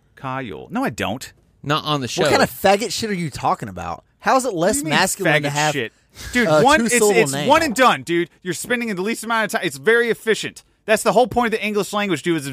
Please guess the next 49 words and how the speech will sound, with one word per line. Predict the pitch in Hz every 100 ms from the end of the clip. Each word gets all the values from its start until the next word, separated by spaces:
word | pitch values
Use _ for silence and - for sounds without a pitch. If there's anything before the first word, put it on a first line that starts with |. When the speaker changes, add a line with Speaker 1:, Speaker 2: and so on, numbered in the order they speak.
| 123
Speaker 1:
developed | 131 147 196 214
by | 190 180
a |
bunch | 190 180
of | -
fucking | 208 175 147
retarded | 147 - 185 180 156
Nordic | 156 180 143
guys | 131 123 135 - _ _ -
who |
just, | 160 156
like, | 170
came | - 175 180
together | 180 175
and, | 165
like, | 156 -
"You |
know | 165
what? | 170 202 220 _ _ _ -
We're | 180
gonna | 190 147
cut | - 208
all | 196
the | 175
bullshit, | 139 180 165 - -
all | 160
the | 147
flowery | - 165 160 160 160
language | 160 160 165 143 165
of, | 135 113 135
uh, | 117
France | - - 156 156 156 - - _ _ _
and | 147 123
Germany | 147 160 165 165
and | 165
everything. | 160 156 - 180 165
Speaker 2:
Fuck | -
the | 156
romance | 156 151 143 135
Speaker 1:
We're | 185 175
gonna | 196 127
Speaker 2:
no-, | 123
Speaker 1:
make | 180 -
the |
Speaker 2:
languages. | 143 143 202 202
Speaker 1:
perfect | 220 -
switchblade | - 160 185 - 170 180 165
of | 135
languages." | 139 135 107 90 92